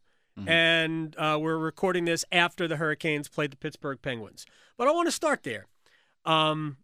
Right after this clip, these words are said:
Speaker 2: what, what, what was that last night?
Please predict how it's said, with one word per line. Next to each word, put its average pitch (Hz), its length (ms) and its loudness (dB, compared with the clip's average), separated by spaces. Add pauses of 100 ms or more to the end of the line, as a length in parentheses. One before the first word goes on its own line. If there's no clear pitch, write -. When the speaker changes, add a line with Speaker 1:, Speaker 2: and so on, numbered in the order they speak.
(1080)
Speaker 2:
what, 196 320 -2
what, 160 160 -14 (1040)
what 339 320 2
was 262 680 0 (380)
that 151 400 4
last 139 420 -2
night? 113 220 -6